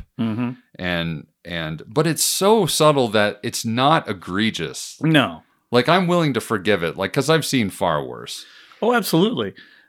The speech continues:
Speaker 1: Uh, I mean, I, I, the whole, that whole scene where he gets in and he just starts running across the side of the boat, hitting people as he goes along.
Speaker 2: Yeah.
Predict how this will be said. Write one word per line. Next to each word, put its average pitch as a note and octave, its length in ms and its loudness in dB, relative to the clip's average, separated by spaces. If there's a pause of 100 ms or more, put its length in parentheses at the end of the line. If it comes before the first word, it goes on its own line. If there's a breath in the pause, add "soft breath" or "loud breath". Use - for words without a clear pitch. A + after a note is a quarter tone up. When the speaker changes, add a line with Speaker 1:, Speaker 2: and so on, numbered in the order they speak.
Speaker 1:
Uh, - 40 -2
I C3+ 260 2
mean, C#3+ 180 4
I, C#3+ 200 0
I, C#3+ 40 0
the D3+ 180 2
whole, G3+ 220 2
that F3 160 6
whole F3+ 120 6
scene E3 400 2
where C3 340 2
he B2+ 140 -12
gets D#3+ 300 0
in D#3 180 2
and C3+ 100 0
he B2+ 60 0
just C#3 140 -6
starts C#3+ 260 0
running D#3+ 640 2 (300 soft breath)
across D3 420 2
the - 100 -8
side D3+ 360 4
of D3+ 80 0
the C#3+ 80 4
boat, B2+ 340 6 (320 loud breath)
hitting G#3 380 4
people F3+ 400 4
as C#3+ 120 4
he C#3 60 -2
goes D3 340 4
along. D#3 220 4
Speaker 2:
Yeah. G2 220 4